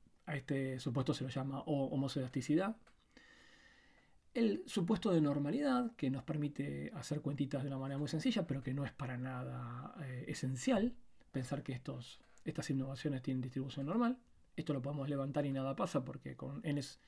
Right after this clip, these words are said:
suficientemente grandes, los estimadores, eh, tienden asintóticamente a tener distribución normal,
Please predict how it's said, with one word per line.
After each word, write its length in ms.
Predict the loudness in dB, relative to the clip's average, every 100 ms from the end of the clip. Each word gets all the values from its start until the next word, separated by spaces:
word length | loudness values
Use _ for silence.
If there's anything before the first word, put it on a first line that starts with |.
| -10
suficientemente 500 | 0 4 4 4 4
grandes, 480 | 6 8 6 4 -2 -18 -20 -4
los 160 | -2 0
estimadores, 580 | 2 2 4 2 0 -8 -20 -8
eh, 360 | -6 -4 -6 -6 2
tienden 300 | 4 4 0
asintóticamente 560 | -2 0 -2 -2 -2
a 20 |
tener 160 | -2 -2
distribución 460 | -2 -4 -4 -4 -2
normal, 360 | 2 2 2